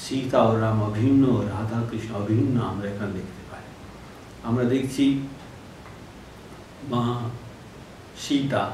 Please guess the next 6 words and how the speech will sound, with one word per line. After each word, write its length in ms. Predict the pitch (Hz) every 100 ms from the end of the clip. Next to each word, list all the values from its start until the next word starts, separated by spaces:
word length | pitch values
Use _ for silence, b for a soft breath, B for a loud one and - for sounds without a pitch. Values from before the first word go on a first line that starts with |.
| - - - - 110
যখন 300 | 107 107 107 -
সেই 220 | 107 110 107 107 117
পঞ্চবটিতে 680 | 117 117 120 110 110 104
আছেন, 400 | 104 104 117 104 - - B B B B - -
সে 160 | 127 117
রাবণ 440 | 113 123 131 135